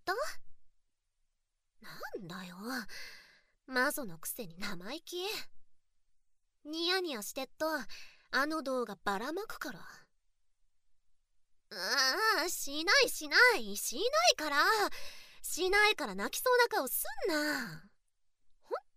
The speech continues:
と面倒だな。あ、お前さ、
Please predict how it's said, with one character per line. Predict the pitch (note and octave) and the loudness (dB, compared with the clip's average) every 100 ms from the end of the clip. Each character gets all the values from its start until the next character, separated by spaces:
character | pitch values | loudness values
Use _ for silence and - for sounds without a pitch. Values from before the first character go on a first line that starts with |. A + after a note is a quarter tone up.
| - | -4
と | C5 | 0
面 | A4+ G4+ F#4 | 0 -2 0
倒 | G4 | 0
だ | F4 F3 | 0 -6
な。 | F3+ E4 A4+ A#4+ - - - - - _ _ _ - _ _ _ - _ - | -10 -6 -2 -2 -4 -6 -10 -14 -20 _ _ _ -20 _ _ _ -20 _ -12
あ、 | C#4 - - - - - _ _ _ - | -10 -8 -8 -10 -12 -20 _ _ _ -8
お | C4 A#3+ | -4 -2
前 | D#4 G#4 | 0 -2
さ、 | G#4 G4+ A#3+ E3 | -2 -4 -4 -10